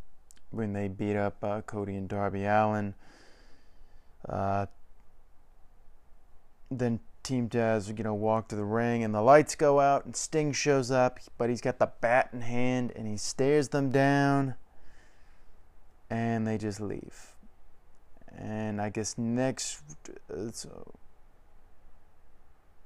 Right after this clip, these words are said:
so this was supposed to be Sting Speaks, but we really didn't get Sting Speaks. We just got Sting Shows Up. I thought it was kinda lame,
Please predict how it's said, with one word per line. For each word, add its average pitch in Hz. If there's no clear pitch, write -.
so 107
this 117
was 123
supposed -
to -
be 113
Sting 123
Speaks, -
but 113
we 123
really 117
didn't 113
get 110
Sting 110
Speaks. 110
We 117
just 110
got 117
Sting 123
Shows 117
Up. 107
I 139
thought 147
it 139
was 120
kinda 123
lame, 107